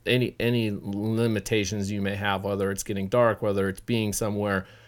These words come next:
are you going to be able to complete this on your own? You know, if you're looking at three hours in the field, they're dressing it and getting it all before you're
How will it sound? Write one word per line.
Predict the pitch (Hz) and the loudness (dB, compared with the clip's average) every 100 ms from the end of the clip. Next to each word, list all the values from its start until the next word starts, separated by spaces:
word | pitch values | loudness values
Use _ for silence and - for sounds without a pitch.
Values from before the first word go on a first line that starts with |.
| - | -12
are | - 110 | -4 -2
you | 107 107 | -2 -4
going | 95 120 120 127 | 0 2 4 2
to | 120 | 0
be | 120 120 | 4 6
able | 113 110 | 6 4
to | - 110 | 0 -2
complete | 98 113 - 110 95 | 0 -4 -2 -2 0
this | 110 | -2
on | - 104 95 | 0 -2 0
your | 92 95 | 0 -2
own? | 90 80 104 | -4 -6 -6
You | 95 | -6
know, | 98 | -4
if | 101 - | -8 -6
you're | 95 | -4
looking | 92 104 | -4 -6
at | 95 | -8
three | - 107 | -4 2
hours | 101 95 95 92 104 | 4 4 4 2 -2
in | 92 | -4
the | |
field, | 95 127 113 101 | -2 0 2 2
they're | 101 98 | 2 2
dressing | 92 127 123 107 101 | 2 0 0 0 0
it | 98 | -2
and | 104 98 | -4 -8
getting | - 104 95 | -4 -2 0
it | 98 | -2
all | 101 | -2
before | 98 - 104 | -4 -4 -2
you're | 95 95 | -2 -4